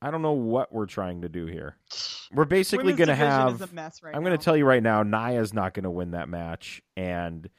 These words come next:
Speaker 1: somebody will, I bet Alexa will pin Emma if we're just, I don't know,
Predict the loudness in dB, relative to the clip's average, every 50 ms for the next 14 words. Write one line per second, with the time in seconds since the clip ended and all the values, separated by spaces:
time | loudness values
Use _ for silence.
0 | _ _ _ -14 -4 -2 -2 0 2 2 0 0 0 -2 -2 -2 -2 -2 -2 -2
1 | -2 -2 -4 -4 -6 -10 -12 _ _ _ _ _ -8 -2 2 2 4 4 4 2
2 | 2 0 -2 -4 -6 -6 -4 -4 -2 -4 -6 -6 -8 -10 -8 -6 -6 -6 -8 -8
3 | -12 -12 -10 -10 -10 -8 -8 -10 -12 -14 -16 _ _ -14 -14 -10 -8 -8 -10 -8
4 | -10 -12 -12 -10 -10 -8 -6 -6 -6 -6 -6 -8 -10 -12 -12 -12 -16